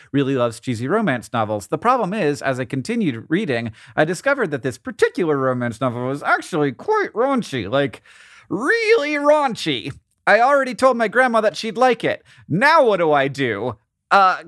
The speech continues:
not the Kardashian, but still trying to keep up, Kim K." Oh, boy. So I guess, look, like, I might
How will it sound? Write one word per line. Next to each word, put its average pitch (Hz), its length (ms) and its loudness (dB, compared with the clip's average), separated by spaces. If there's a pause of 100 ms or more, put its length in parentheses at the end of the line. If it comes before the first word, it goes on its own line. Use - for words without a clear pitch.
(100)
not 262 320 4
the 247 100 -2
Kardashian, 214 720 0
but 156 140 -4
still 226 180 2
trying 208 280 -2
to 156 60 -2
keep 226 280 -4
up, 202 320 4 (220)
Kim 202 260 0
K." 151 480 0 (500)
Oh, 381 220 2
boy. 202 500 0 (160)
So 220 520 0 (120)
I 214 140 4
guess, 311 480 0 (160)
look, 285 480 0
like, 269 320 4 (160)
I 247 220 4 (140)
might 233 360 0